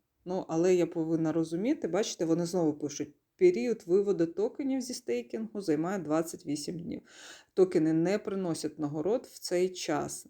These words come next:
А не забувайте забрати токени після виводу». А, ось, ось таким чином ви забираєте. Да? Я прибираю це нижнє віконечко і натискаю, наприклад,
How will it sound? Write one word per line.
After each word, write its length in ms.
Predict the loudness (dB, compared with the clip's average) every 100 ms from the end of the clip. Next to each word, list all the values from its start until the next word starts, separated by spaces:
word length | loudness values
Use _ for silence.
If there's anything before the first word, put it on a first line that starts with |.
| _
А 100 | -6
не 160 | -2 0
забувайте 540 | 0 0 0 -2 -2
забрати 520 | -2 0 2 0 -2
токени 500 | -4 -2 -2 -2 -4
після 500 | -4 -2 -2 0 0
виводу». 540 | 4 2 2 -2 -6 -10 _ -20 -20 _ _
А, 80 | -14
ось, 400 | -4 0 0 -2 -2
ось 160 | 0
таким 360 | 0 -2 0 0
чином 500 | -2 -2 0 -2 -4 -4
ви 240 | 0 2
забираєте. 840 | 4 2 0 -4 -6 -8 -10 -16 -18 _ _ _ -10
Да? 320 | -6 -6 -8 _
Я 280 | -10 -8 -8 -10 _
прибираю 500 | -4 0 2 0 -2
це 160 | -6
нижнє 640 | -8 -6 -2 -2 -2 -2 -2
віконечко 800 | -2 -2 -2 0 0 -2 -6 -6 -10 -20 _
і 100 | 0
натискаю, 640 | 0 -2 -10 -6 -2 0
наприклад, 580 | -2 -4 -4 -6 -8 -10